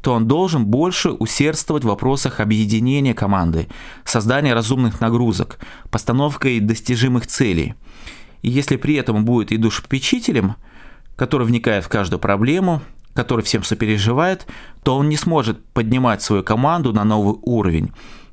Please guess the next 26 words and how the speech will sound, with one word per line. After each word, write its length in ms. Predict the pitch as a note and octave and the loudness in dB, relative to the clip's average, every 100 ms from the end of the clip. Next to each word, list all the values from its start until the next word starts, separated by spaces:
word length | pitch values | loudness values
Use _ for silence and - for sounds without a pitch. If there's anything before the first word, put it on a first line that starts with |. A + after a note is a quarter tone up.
| - | -4
так 160 | D3+ E3 | -2 0
как 160 | - | -2
людям 320 | D#3+ G3+ D#3+ | 0 2 2
будет 180 | C3 C#3+ | 2 0
сложно 380 | - E3 D3 A#2+ | 0 0 2 0
принять 440 | - A#2+ A2+ G2+ | 0 2 2 0
его 220 | G#2 G#2+ G2 - - | 0 0 0 -8 -6
и 120 | - | -2
как 240 | D3 D3 - | 0 -2 0
понимающего 680 | B2+ A#2 D3 A3 G#3+ D#3+ | 2 2 2 0 0 -2
человека, 580 | C3+ - G#2+ G2 F2 - - - - | -2 -2 0 2 0 -4 -10 -16 -4
и 160 | C#3+ | -2
как 260 | E3 D#3 C#3+ | 0 -4 -2
требовательного 680 | B2+ B2+ B2+ A#2+ A2+ G#2+ G#2 | -2 0 0 0 0 2 2
лидера. 460 | G2+ F#2+ - - - - - - | 2 0 -4 -6 -12 -20 -10 -4
Это 180 | D3+ D3 | -2 0
всё-таки 540 | - D3+ B2+ B2 G2 - - - | 0 0 0 -2 -2 -8 -12 -4
два 380 | G2+ A2+ C3 | 0 2 2
разных 380 | C3 A#2 G#2+ G2+ | 2 2 0 0
жанра. 480 | F#2+ G#2 E2+ - - - - - - - | 0 0 0 -4 -10 -16 -20 -20 -20 -6
Тогда 580 | B2+ A2+ A2+ B2+ F3+ F#3 | -2 0 0 0 2 0
чаще 400 | D#3+ - C#3+ B2+ | -2 -2 0 -2
всего 240 | A2+ C3 A2+ | 0 0 0
происходит 580 | A2+ A2 - C3+ G#2+ | 0 0 0 -2 -2
то, 140 | - E3+ | -2 -4
что 320 | - C3 G#2 | -2 -2 -2